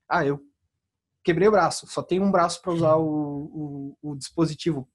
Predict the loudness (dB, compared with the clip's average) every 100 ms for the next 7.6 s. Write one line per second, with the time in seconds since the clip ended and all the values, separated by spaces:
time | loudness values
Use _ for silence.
0 | _ -2 0 0 0 2 2 0 -4 _
1 | 0 0 2 4 6 6 4 2 2 0
2 | 2 2 2 -2 -6 -8 -20 -10 -4 0
3 | 0 0 -2 -2 -8 -6 -2 -2 -2 -4
4 | -2 0 0 0 _ _ _ -2 0 2
5 | 4 2 2 -4 -2 -2 -2 -2 -2 -6
6 | -4 -2 0 -2 -4 -2 2 2 2 2
7 | 0 2 2 0 -4